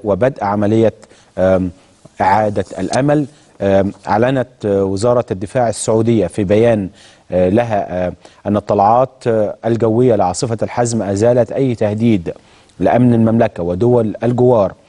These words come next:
وأضاف البيان: "المملكة تعلن فرض السيطرة الجوية لمنع أي اعتداء ضد المملكة ودول المنطقة من خلال تدمير الأسلحة الثقيلة والصواريخ البالستية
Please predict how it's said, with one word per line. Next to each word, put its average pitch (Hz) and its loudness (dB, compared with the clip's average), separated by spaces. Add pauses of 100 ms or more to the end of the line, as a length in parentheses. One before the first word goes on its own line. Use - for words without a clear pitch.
(240)
وأضاف 98 0
البيان: 107 0 (440)
"المملكة 104 0
تعلن 117 -2 (240)
فرض 120 -2
السيطرة 117 -2
الجوية 110 0 (360)
لمنع 107 0
أي 123 4
اعتداء 110 0
ضد 113 -6
المملكة 107 0
ودول 110 2
المنطقة 104 -4
من 104 -4
خلال 113 -2
تدمير 110 0 (380)
الأسلحة 113 0
الثقيلة 107 -2
والصواريخ 107 -2
البالستية 107 0